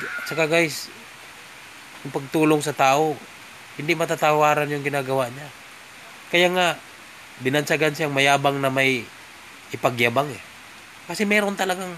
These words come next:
ipagyabang. Pagka sinabi niyang, "O, bigyan ng isang daang sakong bigas yan." Isang daang sakong bigas? Sino bang nakakagawa nun? Meron mga nakakagawa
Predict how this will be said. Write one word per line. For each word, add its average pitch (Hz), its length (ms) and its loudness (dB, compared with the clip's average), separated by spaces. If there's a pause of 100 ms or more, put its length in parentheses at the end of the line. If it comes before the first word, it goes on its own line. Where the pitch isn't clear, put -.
(140)
ipagyabang. 143 720 -8 (400)
Pagka 170 160 -6
sinabi 185 320 2
niyang, 180 240 0
"O, 175 80 4
bigyan 170 400 2
ng 165 80 -4
isang 160 160 -6
daang 160 160 -2
sakong 151 400 -2
bigas 139 400 -6
yan." 135 160 -8 (240)
Isang 403 240 -4
daang 359 160 -2
sakong 180 400 2
bigas? 143 240 -2
Sino 262 240 -4
bang 311 160 -8
nakakagawa 175 560 -2
nun? 175 160 -6 (1600)
Meron 262 240 4
mga 240 160 6
nakakagawa 160 480 2